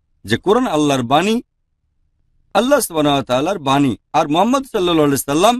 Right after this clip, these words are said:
কোরআন অনুসরণ করতেন, তিনি কোরআন প্রচার করতেন, কিন্তু তার জীবন পদ্ধতির বিষয়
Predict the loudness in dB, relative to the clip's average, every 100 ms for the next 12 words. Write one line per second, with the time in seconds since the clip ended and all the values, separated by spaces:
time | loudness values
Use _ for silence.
0 | -6 _ -2 0 0 0 -2 0 -2 -2
1 | -2 2 2 2 -4 -2 -2 -2 -4 -6
2 | -4 -4 -4 -4 -8 -8 0 0 2 -2
3 | -2 _ -4 -2 0 0 0 -2 -4 -2
4 | -2 0 0 2 2